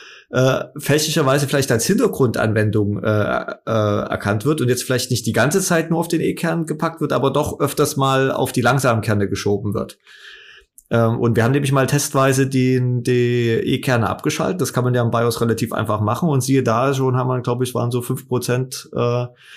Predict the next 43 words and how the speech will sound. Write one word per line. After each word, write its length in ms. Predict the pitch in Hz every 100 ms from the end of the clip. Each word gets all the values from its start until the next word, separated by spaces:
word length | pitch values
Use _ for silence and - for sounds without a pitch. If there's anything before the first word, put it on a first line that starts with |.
| - _
mehr 160 | 123 131
Performance 560 | 131 123 131 120 104
gehabt, 340 | 107 92 90 -
ne? 300 | - 110 127 - _ _
Das 200 | 104 -
deutet 320 | 113 117 -
drauf 160 | 117 110
hin, 380 | 123 143 175 - - - - - _
äh, 100 | - 123 127 123 -
also 180 | - 117 -
ich 140 | - 120
würd 100 | 135
jetzt 140 | 151
nicht 100 | 127
sagen, 240 | 131 139 135
das 140 | 120
ist 160 | 123 -
ein 440 | - - - 123
Fehler 320 | - 131 131
vom 200 | 127 101
Scheduler 480 | - 131 135 214 196
oder 100 | 139
ein 100 | 127
Fehler 280 | - 127 120
vom 160 | -
Prozessor, 420 | 110 110 - 139 170
aber 140 | 135
das 120 | 123 127
ist 40 |
einfach 300 | 127 123 127
wahrscheinlich 500 | 120 123 120 127 127
einfach 280 | 123 127 117
durch 240 | - 127
die 100 | 123
Messung 320 | 117 143 143
bedingt, 460 | 110 113 101 95 -
dass 160 | 104 113
er 180 | 113
halt 300 | 113 113 107
diesen 180 | 110 110
Fehler 240 | 104 120 107
da 380 | 98 95 110 -
erzeugt. 480 | - 101 98 -